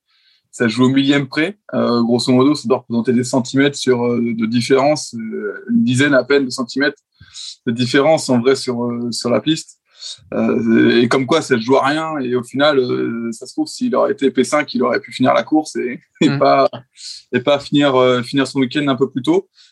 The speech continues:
Speaker 1: Ça, on le verra plus tard. Euh, concernant Sainz, ouais, il fait, euh, il fait une boulette qui lui coûte sa Q deux. Euh, c'était il y a un an ou il y a deux ans,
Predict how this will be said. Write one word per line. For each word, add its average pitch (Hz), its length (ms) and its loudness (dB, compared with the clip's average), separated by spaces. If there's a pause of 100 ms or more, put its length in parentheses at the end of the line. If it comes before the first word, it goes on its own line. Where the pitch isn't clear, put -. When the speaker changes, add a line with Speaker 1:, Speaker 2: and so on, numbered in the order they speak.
(160)
Speaker 1:
Ça, 139 140 -2
on 131 60 2
le 120 40 0
verra 117 260 0
plus 123 140 -4
tard. 139 220 0 (600)
Euh, 120 280 0
concernant 139 460 0
Sainz, 175 340 -2
ouais, 160 180 4
il 120 560 -4
fait, 139 320 0
euh, 123 340 -2
il 123 120 -6
fait 135 140 0
une 131 100 -2
boulette 151 320 0
qui - 160 -4
lui 123 180 -2
coûte 135 180 -8
sa 139 140 0
Q - 180 -6
deux. 170 240 0 (560)
Euh, 113 580 0
c'était 135 480 2
il 127 60 4
y 135 40 2
a 135 60 4
un 143 160 2
an 160 120 0
ou 147 80 2
il 135 60 4
y - 20 6
a 127 40 4
deux 135 220 -4
ans, 156 220 -4